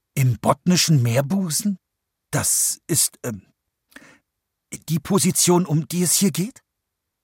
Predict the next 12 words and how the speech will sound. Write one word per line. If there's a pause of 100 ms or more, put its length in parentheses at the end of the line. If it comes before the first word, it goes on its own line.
„Ja.“ (840)
„Okay, (360)
wie
steht
es
mit
der
D
N
A?“, (540)
fragte
Halliard.